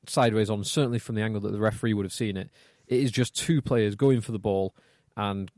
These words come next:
Conway gets there marginally before him. So I don't, I don't actually think these decisions were that controversial.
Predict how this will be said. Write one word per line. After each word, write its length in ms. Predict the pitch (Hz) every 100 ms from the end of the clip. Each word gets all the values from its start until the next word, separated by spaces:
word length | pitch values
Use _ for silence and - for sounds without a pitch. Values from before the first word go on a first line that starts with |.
| -
Conway 280 | 123 110 101
gets 200 | 95 -
there 140 | 98
marginally 640 | 104 104 101 98 95 95 - _ -
before 360 | 101 - 95 90
him. 80 | 85 _ _ _ _ _ _ _ -
So 200 | 107 - _ _ _ -
I 100 | 185
don't, 120 | 190
I 120 | 196
don't 200 | 185 165
actually 220 | 127 -
think 140 | 117 113
these 120 | 101
decisions 420 | 110 95 104 98
were 100 | 101
that 300 | 92 110 101 _
controversial. 720 | - 104 104 101 107 - 107